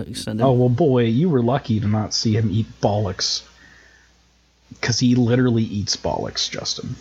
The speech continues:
Speaker 2: It was disgusting.
Speaker 1: Fucking, fucking great.
Speaker 2: Yeah, like, Peter Jackson was
Speaker 1: A
Speaker 2: like,
Speaker 1: pink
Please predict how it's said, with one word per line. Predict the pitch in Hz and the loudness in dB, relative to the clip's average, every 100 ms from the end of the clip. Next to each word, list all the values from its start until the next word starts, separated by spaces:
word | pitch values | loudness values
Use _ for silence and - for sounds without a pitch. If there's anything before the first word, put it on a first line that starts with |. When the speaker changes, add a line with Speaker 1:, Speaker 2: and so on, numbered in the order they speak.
| - - | -12 -6
Speaker 2:
It | |
was | 110 - | -4 -4
disgusting. | 92 - - - - - - - | -4 -2 -2 -2 -4 -6 -10 -12
Speaker 1:
Fucking, | 147 - - - _ _ - | -14 -14 -20 -20 _ _ -4
fucking | 220 151 | -4 -4
great. | 139 131 135 135 | -6 -2 0 2
Speaker 2:
Yeah, | 123 67 - | 0 -2 -4
like, | 110 110 - | -2 -2 -2
Peter | 131 131 | 0 2
Jackson | 123 120 - 117 | 2 2 2 2
was | 107 104 | 2 2
Speaker 1:
A | 113 | 2
Speaker 2:
like, | 104 98 - | 2 0 -4
Speaker 1:
pink | - | -8